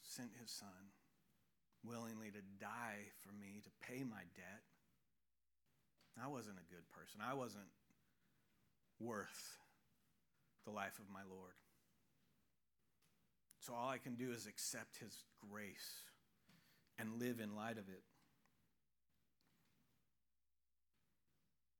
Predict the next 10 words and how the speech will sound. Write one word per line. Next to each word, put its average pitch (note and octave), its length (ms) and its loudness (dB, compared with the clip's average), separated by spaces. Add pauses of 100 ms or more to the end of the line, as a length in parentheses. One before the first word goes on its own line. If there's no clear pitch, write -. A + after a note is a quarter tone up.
(240)
And B2 100 -2
so C#3+ 160 10
how D#3+ 140 12
do D#3 100 12
we D3 280 10
forgive C#3+ 420 4
somebody C#3 300 6
who C#3+ 80 6
doesn't C#3 260 4
participate? D3 640 2